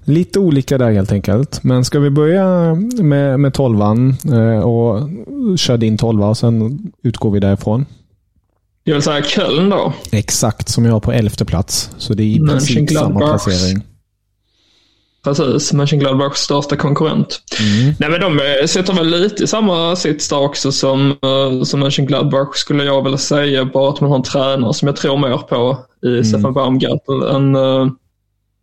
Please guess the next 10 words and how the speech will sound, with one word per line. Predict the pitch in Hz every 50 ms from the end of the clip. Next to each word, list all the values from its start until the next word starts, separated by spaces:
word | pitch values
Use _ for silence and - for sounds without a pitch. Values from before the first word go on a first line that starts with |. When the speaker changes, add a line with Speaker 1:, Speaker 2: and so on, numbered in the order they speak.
| - - - -
Speaker 2:
än | - 151 139 139 147 139 139 143 143
Sioane. | - - 143 147 151 147 143 139 143 143 139 143 - _ _ - - - _ _ _ _ _ _ _ -
Men, | - 147 156 151 147 151 151 147 127 - - - - - - 143 -
alltså, | 170 - - 175
det | 160 175
är | 170 175
så | 175 185
här, | 165 160 151 147
den | 127 156 160 170
här, | 170 151 -